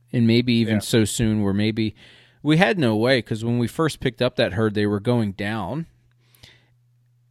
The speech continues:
Speaker 1: And why wouldn't they go into the creek and bed for the night? You know, why would they go up into that timber? You know, that, it would have been nice to even just entertain the idea sooner when we were further back to go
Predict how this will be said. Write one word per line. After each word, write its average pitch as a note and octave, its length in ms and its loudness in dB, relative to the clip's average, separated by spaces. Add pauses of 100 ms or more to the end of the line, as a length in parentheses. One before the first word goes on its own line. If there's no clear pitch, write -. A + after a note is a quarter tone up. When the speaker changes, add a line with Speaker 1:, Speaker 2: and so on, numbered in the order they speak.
(180)
Speaker 1:
And A#2+ 500 0
why A2+ 240 -2
wouldn't F3+ 360 -2
they G#2+ 140 -6
go A2 280 -2
into A2+ 260 -6
the G#2+ 100 -8
creek G2+ 380 -8
and G#2 120 -6
bed G2+ 220 -4
for - 140 -10
the F#2+ 80 -6
night? F#2 400 -8
You B2 100 -6
know, A2 140 -4
why G#2+ 200 -2
would D3 200 -4
they A#2+ 120 -2
go G#2 240 -6
up G#2 180 -8
into G2+ 220 -10
that G2 220 -8
timber? F#2+ 520 -8
You A#2+ 120 -6
know, G#2+ 300 -6 (140)
that, A#2+ 180 -8 (1200)
it C#3+ 100 -2
would E3 160 2
have F#3 100 2
been D3+ 160 -2
nice C3+ 280 -4
to - 120 -8
even C3 260 -4
just A#2+ 180 -6
entertain A#2+ 520 -6
the B2 120 -4
idea A2 380 -2
sooner C#3 640 -6
when A2+ 180 -4
we A2 100 -4
were G2+ 120 -4
further A2 400 -4
back G2+ 560 -8
to A2 120 -8
go G2+ 580 -6